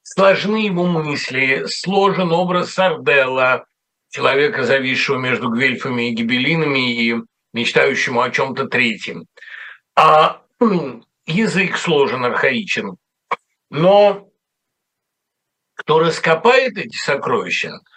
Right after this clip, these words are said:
тому откроются бездны, невероятные чистоты и силы, как писал Пастернак, невероятного ума, изощрённости, психологической глубины. Вот я в свободное время этим занимаюсь.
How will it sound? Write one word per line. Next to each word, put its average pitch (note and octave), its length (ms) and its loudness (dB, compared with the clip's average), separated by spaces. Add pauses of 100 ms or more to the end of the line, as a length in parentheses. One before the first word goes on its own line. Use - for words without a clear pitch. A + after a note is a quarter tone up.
(240)
тому C#3 380 4
откроются G#3+ 640 0
бездны, F3+ 600 0
невероятные E3 920 0
чистоты D#3+ 580 -2
и F3+ 160 0
силы, F3 360 -2
как A2+ 220 -2
писал B2+ 300 -4
Пастернак, B2 520 -4
невероятного D#3 680 0 (200)
ума, D#3 500 2
изощрённости, D3+ 800 -2 (760)
психологической D3 1000 -2
глубины. C3+ 480 -2 (520)
Вот E3+ 220 0
я C4+ 140 6
в - 60 -4
свободное G3 460 0
время D#3+ 360 -2
этим D#3 180 -6
занимаюсь. B2+ 760 -6